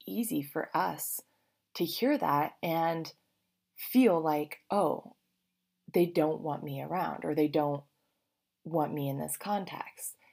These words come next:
And it kind of, at first glance,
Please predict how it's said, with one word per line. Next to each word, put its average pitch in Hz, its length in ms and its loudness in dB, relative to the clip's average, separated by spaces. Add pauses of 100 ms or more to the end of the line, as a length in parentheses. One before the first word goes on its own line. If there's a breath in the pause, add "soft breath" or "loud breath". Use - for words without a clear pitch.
(120)
And 190 120 0
it 202 100 -2
kind 254 300 2
of, 214 280 2 (800)
at - 300 -2
first 247 340 0
glance, 214 680 -2